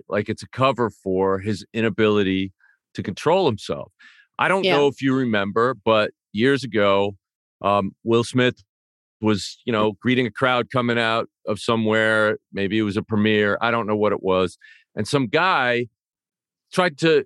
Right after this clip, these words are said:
Speaker 1: grab him and kiss him on the lips. And he did the same thing. He smacked the guy in the face.
Speaker 2: Yeah.
Speaker 1: And that may be his reaction.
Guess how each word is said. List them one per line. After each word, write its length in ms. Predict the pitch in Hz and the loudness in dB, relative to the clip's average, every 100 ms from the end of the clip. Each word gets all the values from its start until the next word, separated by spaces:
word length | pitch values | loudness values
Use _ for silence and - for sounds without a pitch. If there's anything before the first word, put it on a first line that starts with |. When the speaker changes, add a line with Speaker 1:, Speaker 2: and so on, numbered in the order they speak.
| _ - | _ -2
Speaker 1:
grab 280 | 160 185 | 0 2
him 140 | 170 151 | 2 2
and 160 | 127 | 0
kiss 320 | - 165 160 135 | -2 -2 0 2
him 100 | 120 | 2
on 160 | 113 | 2
the 60 | 107 | 2
lips. 520 | 135 - _ - - _ _ _ _ _ _ | 2 0 _ -20 -20 _ _ _ _ _ _
And 320 | - 143 139 139 | -2 -2 -2 0
he 240 | 127 131 | 2 2
did 180 | 123 131 | 0 -4
the 60 | 127 | -2
same 300 | 160 151 143 | 0 0 2
thing. 360 | 220 208 - _ _ _ _ _ _ _ | 2 2 -4 _ _ _ _ _ _ _
He 200 | 160 160 - | -20 -20 -16
smacked 380 | - 151 151 160 | -2 0 0 -2
the 60 | |
guy 280 | 147 170 175 | 0 0 0
in 60 | 175 | -2
the 100 | 180 | -2
face. 580 | 233 254 240 - - _ _ _ _ - | 2 2 0 -10 -20 _ _ _ _ -2
Speaker 2:
Yeah. 300 | 170 160 - _ | -2 -2 -8 _
Speaker 1:
And 180 | 135 143 | -2 2
that 200 | 151 180 | 2 0
may 240 | 147 170 170 | 0 0 0
be 280 | 143 160 | 0 0
his 520 | 143 139 160 165 127 - _ _ - | 0 2 2 0 -2 -16 _ _ -2
reaction. 520 | 147 196 - - | 0 2 0 -6